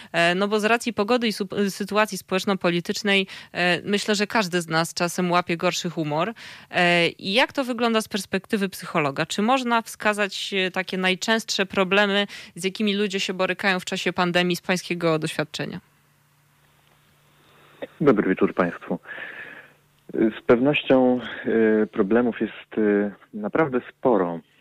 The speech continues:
Speaker 2: mm, i są zróżnicowane. To zależy od, mm, nap-, wielu czynników,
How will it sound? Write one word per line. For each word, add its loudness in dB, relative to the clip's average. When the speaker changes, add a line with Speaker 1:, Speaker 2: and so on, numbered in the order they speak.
Speaker 2:
mm, -8
i -4
są -2
zróżnicowane. -2
To -4
zależy -2
od, 0
mm, -8
nap-, -6
wielu 4
czynników, 0